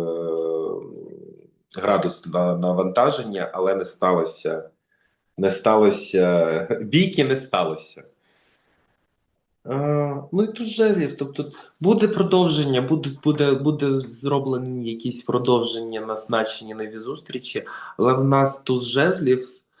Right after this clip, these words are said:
він випадає в перевернутому стані, тобто відсутність можливості досягти, е, результату, відсутність, е, можливості отримати бажане.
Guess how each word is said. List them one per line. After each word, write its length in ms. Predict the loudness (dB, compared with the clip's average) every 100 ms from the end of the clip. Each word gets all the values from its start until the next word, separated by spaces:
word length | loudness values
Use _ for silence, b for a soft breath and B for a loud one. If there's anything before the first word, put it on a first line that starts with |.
| b b -8
він 240 | 0 2
випадає 360 | 2 4 2 2
в 40 |
перевернутому 520 | 2 2 2 -2 -6
стані, 320 | -4 -4 -4
тобто 300 | -4 -10 -8
відсутність 580 | -8 -6 -6 -6 -6 -2
можливості 600 | 0 2 4 4 2 -4
досягти, 640 | -4 -4 -4 -4 2 4
е, 140 | 2 -2 B B B -2 2 4 4 6 4 4
результату, 560 | 2 -2 0 0 0
відсутність, 760 | -2 -2 -4 -4 -4 -6 -8 -4
е, 80 | -2
можливості 1200 | 0 2 0 0 -2 -4 -2 0 0 -2 -2 -2
отримати 680 | 0 -2 -2 -2 -2 -4
бажане. 560 | -2 0 -2 -4 -10 -14